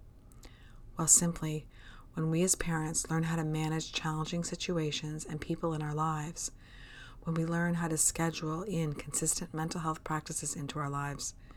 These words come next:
when we learn how to create beliefs and perceptions that allow us to be empathetic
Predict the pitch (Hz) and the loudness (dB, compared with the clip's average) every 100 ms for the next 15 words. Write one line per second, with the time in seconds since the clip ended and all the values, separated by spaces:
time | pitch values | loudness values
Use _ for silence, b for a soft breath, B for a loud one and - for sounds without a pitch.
0 | B B B B B B - 175 180 180 | B B B B B B -2 2 4 4
1 | 190 196 165 147 - 156 151 - - 160 | 2 4 2 0 -2 -2 -2 -2 0 0
2 | - 151 170 170 - 151 - 143 170 170 | 0 2 4 4 0 -4 -4 0 0 0
3 | - 170 - B B B - 147 151 160 | 0 -2 -4 B B B -2 0 2 2
4 | 170 170 160 - B B B - 156 - | 4 4 2 -2 B B B -6 -4 0
5 | 165 165 - 180 170 180 | 0 -2 -2 -2 -2 -4